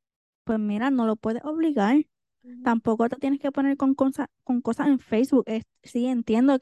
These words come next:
Speaker 1: porque me llegó a pasar que uno da un buen servicio y no les dejaban propina.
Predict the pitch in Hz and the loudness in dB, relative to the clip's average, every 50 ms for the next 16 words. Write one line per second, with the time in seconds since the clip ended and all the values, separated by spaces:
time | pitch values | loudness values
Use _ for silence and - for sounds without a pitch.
0 | - - 240 233 226 214 214 214 208 202 196 202 202 - 240 247 - 240 240 247 | -2 -4 -4 -4 -2 -4 -4 -4 -2 -2 -2 -2 -2 -2 -4 -4 -2 0 0 0
1 | 226 208 - 233 214 208 208 208 214 220 226 247 254 262 254 247 262 254 254 - | 0 0 -2 -2 -2 -2 -2 -2 -2 -2 -2 0 0 0 2 2 2 0 0 0
2 | 269 254 233 254 285 339 320 - 285 240 226 254 - _ _ _ _ _ _ _ | -2 -2 -2 -2 -4 -4 -4 -2 -2 0 0 -2 -4 _ _ _ _ _ _ _
3 | _ _ - 254 247 233 233 220 214 220 220 240 247 247 240 240 240 240 - 247 | _ _ -4 -2 0 0 0 0 -2 -2 -2 -2 0 0 0 0 0 0 0 -2
4 | 240 - - 277 320 339 320 277 233 233 262 269 | -2 0 0 0 0 0 2 0 0 0 -2 -4